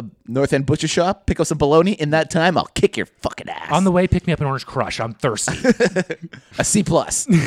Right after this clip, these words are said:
Speaker 2: <laughs> I answered back, "Sometime soon, so when I am, you better hope I don't see you."
Speaker 1: Wow. That one was pretty scary.
Speaker 2: Yeah, there's no fucks in that one, so you know that that's serious.
Speaker 1: From, like, a thirteen-year-old.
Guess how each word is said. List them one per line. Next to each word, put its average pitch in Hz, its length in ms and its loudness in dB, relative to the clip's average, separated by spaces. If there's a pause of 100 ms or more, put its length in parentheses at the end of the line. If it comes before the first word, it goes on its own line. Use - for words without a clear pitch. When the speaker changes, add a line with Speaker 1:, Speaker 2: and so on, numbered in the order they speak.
(340)
Speaker 2:
<laughs> - 520 -20
I 160 140 2
answered 170 260 0
back, 151 320 0 (240)
"Sometime 226 420 2
soon, 202 380 0
so 147 180 0
when 151 140 0
I 139 120 0
am, 165 180 0
you 139 80 -2
better 110 180 -2
hope 123 300 -2
I 107 60 -4
don't 92 140 -6
see - 200 -8
you." 98 320 -8 (180)
Speaker 1:
Wow. 85 300 -2
That 208 180 8
one 196 80 6
was 156 140 4
pretty 156 200 2
scary. 107 480 0 (160)
Speaker 2:
Yeah, 120 240 -2
there's 120 200 -2
no 147 120 -4
fucks 127 280 -4
in 117 60 -8
that 113 120 -4
one, 101 80 -8
so 104 120 -10
you 101 80 -8
know 117 280 -6 (240)
that - 240 -14
that's 82 240 -10
serious. 90 360 -12
Speaker 1:
From, 135 100 -4
like, 123 100 -2
a 110 60 -6
thirteen-year-old. 110 760 -2